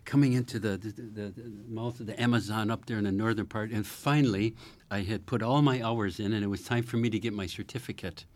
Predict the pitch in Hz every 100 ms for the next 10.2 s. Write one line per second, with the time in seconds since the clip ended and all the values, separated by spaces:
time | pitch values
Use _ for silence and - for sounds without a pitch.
0 | - - - - - - 117 110 135 127
1 | 120 127 123 101 117 113 110 104 107 104
2 | - 110 - 107 95 95 95 95 101 95
3 | 92 90 120 107 120 107 101 123 107 101
4 | - 110 110 - 107 110 110 107 110 110
5 | 107 104 120 165 208 151 156 113 127 107
6 | 87 - - - 110 101 127 135 120 120
7 | 123 110 120 107 101 117 101 90 - 160
8 | 156 98 90 90 113 110 113 98 113 104
9 | 98 110 101 95 104 117 123 - 170 -
10 | - 139